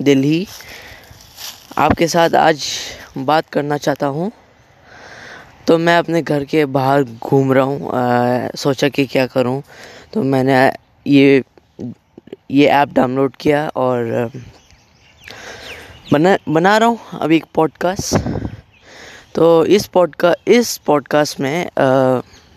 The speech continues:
मैं नेचर के बारे में बहुत कुछ बोलने वाला हूँ, या हाँ, बहुत कुछ बोलने वाला हूँ नेचर के बारे में। So please enjoy if you can। अभी मैं बस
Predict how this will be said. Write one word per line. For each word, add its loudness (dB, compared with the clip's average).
मैं 2
नेचर 4
के 2
बारे 2
में -4
बहुत -4
कुछ -6
बोलने 0
वाला 2
हूँ, -2
या 0
हाँ, -2
बहुत 0
कुछ -2
बोलने 0
वाला -2
हूँ -2
नेचर -4
के -8
बारे -4
में। -6
So -2
please 2
enjoy 0
if -4
you -12
can। -2
अभी 0
मैं 2
बस 0